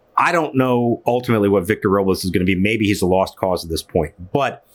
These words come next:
compared to some of the other more veteran players on short-term deals they have here, Robles, at the very least, you could say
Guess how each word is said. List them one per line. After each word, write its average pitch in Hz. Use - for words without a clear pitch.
compared 156
to 131
some 123
of 107
the 107
other 107
more 98
veteran 95
players 92
on 85
short-term 92
deals 98
they 92
have 123
here, 85
Robles, 156
at 120
the 123
very 131
least, 127
you 95
could 95
say 95